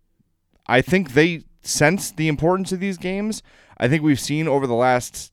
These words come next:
two starts against Boston, against Minnesota, the Hawks have sort of come out tentative,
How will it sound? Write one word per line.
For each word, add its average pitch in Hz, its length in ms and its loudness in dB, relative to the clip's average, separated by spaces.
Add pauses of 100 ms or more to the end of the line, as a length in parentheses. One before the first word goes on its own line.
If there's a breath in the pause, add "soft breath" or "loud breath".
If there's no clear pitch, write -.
two 175 200 0
starts 160 440 2
against 120 280 -2
Boston, 147 400 2
against 110 440 -6
Minnesota, 147 720 0 (500 soft breath)
the 107 100 0
Hawks 139 200 2
have 139 100 -6
sort 147 180 2
of 123 80 -2
come 143 240 0
out 131 200 0
tentative, 160 680 -2